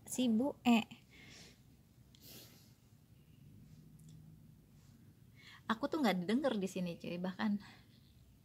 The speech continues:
eh, cenderung Ibu E itu yang didengar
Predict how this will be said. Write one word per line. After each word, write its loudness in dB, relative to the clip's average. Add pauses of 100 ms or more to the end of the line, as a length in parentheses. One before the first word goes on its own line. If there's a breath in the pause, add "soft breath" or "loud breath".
(1080)
eh, 0
cenderung 0
Ibu 0
E 0
itu -4
yang 2
didengar -4